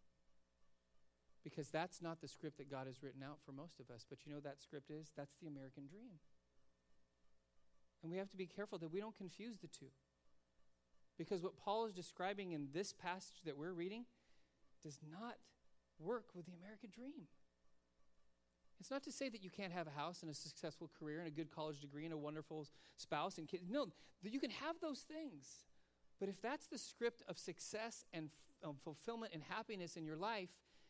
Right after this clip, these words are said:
then you're gonna be constantly disappointed when it doesn't unfold the way you want it to be, and you're gonna point at God as though it's God's fault because God somehow owes you that script. Paul said, "I count everything as a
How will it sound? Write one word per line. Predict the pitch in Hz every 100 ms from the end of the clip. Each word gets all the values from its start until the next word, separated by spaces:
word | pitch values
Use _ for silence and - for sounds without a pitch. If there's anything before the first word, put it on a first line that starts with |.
| - - -
then | 170 175
you're | 208 269
gonna | 254
be | 202
constantly | 180 - 214 - 214 202
disappointed | 185 185 170 - 190 175
when | 160
it | 160 156
doesn't | 170 170
unfold | 170 156 165 156
the | 151
way | 156
you | 156
want | 147 156
it | 160
to | 151
be, | 147
and | 143 147
you're | 175
gonna | 196
point | 160 - 170
at | 143
God | 147 147
as | 139
though | 139 135
it's | -
God's | 139 139
fault | - 139
because | 143 135 135
God | 139 135
somehow | - 147 139 135 175
owes | 165 156 127
you | 120 110 - _ _ - - - _
that | 139 131
script. | 131 - 139 131 - - - - - - _ - - - - - -
Paul | 165 170
said, | 170 - 139 131 135 -
"I | 147 160 165 -
count | 156 143 - - -
everything | 214 196 147 143 117 - 123 143 -
as | 131
a | 127